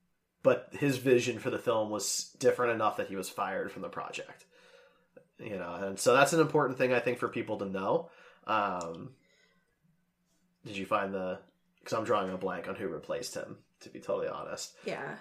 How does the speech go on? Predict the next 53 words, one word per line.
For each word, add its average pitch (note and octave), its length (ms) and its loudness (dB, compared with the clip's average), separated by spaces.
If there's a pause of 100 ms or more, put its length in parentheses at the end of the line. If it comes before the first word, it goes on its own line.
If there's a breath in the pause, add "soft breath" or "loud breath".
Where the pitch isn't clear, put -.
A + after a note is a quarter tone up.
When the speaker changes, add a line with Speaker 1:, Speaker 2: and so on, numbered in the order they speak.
(160)
Speaker 2:
I'm, G#2 300 6
Speaker 1:
Um, F2+ 120 -6
Speaker 2:
I'm G3+ 120 0
still G3 200 -8
looking. - 380 -10 (180)
Speaker 1:
But, A#2+ 360 4
uh, G#2 320 6
but C3+ 120 4
yeah, A2+ 200 6
so E3 160 12
I E3+ 80 10
mean, F3 180 4
you G3 80 4
know, F3+ 60 8
there's, F3+ 180 6
there's F3 180 6
other C3 240 10
examples A2+ 480 2
like G#2+ 280 2
that. G#2+ 400 2
You A#2 140 -2
know, G2+ 300 -2
uh, G#2 220 0
Whedon A2 800 -8 (100)
taking G#2+ 360 -4
over, G#2 500 2
uh, F#2 440 -4
Justice A#2+ 440 -2
League, A2 220 -2
for G#2+ 140 -4
example, G2+ 380 -2
the G2+ 60 0
way G#2+ 140 2
the G#2 60 -2
credits G2+ 380 -4
work G2 220 -4
there G#2+ 260 2
is G2+ 80 -2
complicated, G2+ 800 -4
and, F2+ 140 -10 (460 loud breath)
um, F#2+ 520 -2
Ron A#2 260 4
Howard A2 360 4
taking A2 260 -4
over G2+ 200 2
Solo A2 640 4
gets - 240 -4
complicated, G2 720 -2
right? G2 220 0
There's, G#2 220 -4
there's A2+ 220 -2
rules A#2 280 2
about G2+ 380 0